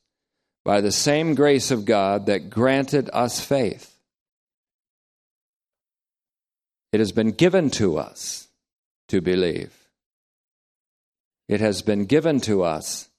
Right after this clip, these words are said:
to suffer for his sake. For his sake means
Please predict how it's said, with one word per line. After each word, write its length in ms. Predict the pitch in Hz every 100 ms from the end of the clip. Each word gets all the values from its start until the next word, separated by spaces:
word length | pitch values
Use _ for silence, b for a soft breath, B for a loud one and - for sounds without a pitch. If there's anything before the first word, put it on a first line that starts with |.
| _ _ _ _ _ -
to 100 | 98
suffer 400 | - 98 - 85
for 180 | - 82
his 240 | 95 87
sake. 540 | - 98 85 - - _ _ _ _ _ _ _ _ _ _ _ _ _ _ _
For 140 | - 101
his 220 | 117 -
sake 340 | 131 123 -
means 540 | 95 90 90 87 -